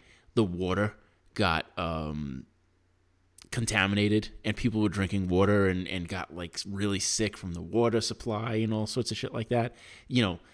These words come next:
when Limp Bizkit was playing, like, they fucking set the whole thing on fire.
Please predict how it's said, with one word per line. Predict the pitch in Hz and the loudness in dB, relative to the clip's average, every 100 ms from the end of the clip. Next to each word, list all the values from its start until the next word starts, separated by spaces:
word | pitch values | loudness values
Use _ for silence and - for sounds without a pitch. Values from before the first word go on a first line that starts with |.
| _ | _
when | 117 107 104 | 0 2 2
Limp | 113 110 | 2 4
Bizkit | 104 - 117 | 2 2 0
was | 113 | 0
playing, | - 120 110 107 110 | 0 0 4 4 2
like, | 98 87 | 0 -2
they | - 90 | -2 -4
fucking | - 92 92 87 85 | -4 -4 -2 -4 -2
set | - - 101 | -2 0 -2
the | - | 0
whole | 107 107 | 0 2
thing | 117 98 | 2 2
on | 87 | 0
fire. | - 98 104 110 113 | -2 -2 2 4 4